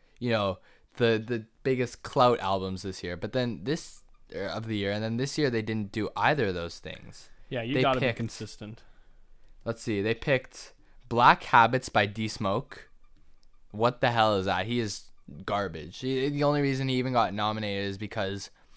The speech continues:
Speaker 1: he was on Rhythm and Flow, and, like, he's associated with Cardi B, and, you know, they, they, they, they, <sighs> they love Cardi B. I don't know why.
Speaker 2: Oh, I know.
Speaker 1: Uh,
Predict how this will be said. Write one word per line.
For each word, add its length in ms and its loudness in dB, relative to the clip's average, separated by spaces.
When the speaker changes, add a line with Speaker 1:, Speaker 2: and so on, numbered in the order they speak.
Speaker 1:
he 120 -4
was 160 0
on 140 2
Rhythm 260 -2
and 100 -4
Flow, 580 -4
and, 160 -8
like, 140 -4
he's 160 -4
associated 560 0
with 140 -8
Cardi 280 0
B, 340 -4
and, 80 -6
you 80 -4
know, 60 -2
they, 180 -2
they, 280 -8
they, 140 -6
they, 320 -8
<sighs> 1300 -16
they 120 -4
love 240 -4
Cardi 240 -4
B. 300 -6
I 100 -6
don't 120 -4
know 120 -4
why. 300 -6
Speaker 2:
Oh, 100 -14
I 120 -14
know. 100 -10
Speaker 1:
Uh, 560 2